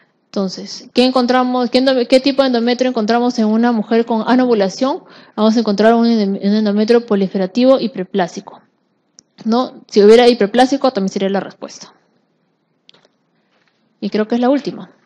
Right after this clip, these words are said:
Ya, mujer de treinta años que tiene un solo hijo, ¿no? Parto nor-, este, parto a término,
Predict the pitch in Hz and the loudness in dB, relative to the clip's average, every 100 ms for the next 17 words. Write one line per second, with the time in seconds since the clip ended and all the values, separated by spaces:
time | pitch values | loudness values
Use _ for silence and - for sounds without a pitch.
0 | _ _ _ _ 196 196 156 - _ - | _ _ _ _ -10 -8 -8 -12 _ -8
1 | 214 214 262 262 262 269 262 262 262 349 | -4 0 2 2 2 0 0 0 -2 -6
2 | - - _ _ - 202 226 233 233 240 | -10 -20 _ _ -6 -4 -2 -2 -2 -4
3 | - - - 233 240 247 233 233 233 240 | -8 -18 -8 -8 -4 -2 0 -2 -4 -6
4 | 339 - - 220 294 - 208 214 202 190 | -8 -12 -10 -8 -6 -4 -6 -6 -10 -10
5 | 208 _ _ - 208 185 196 190 185 190 | -14 _ _ -8 -8 -6 -6 -6 -4 -4
6 | 208 214 208 240 233 233 285 | -4 -4 -2 -2 -4 -6 -10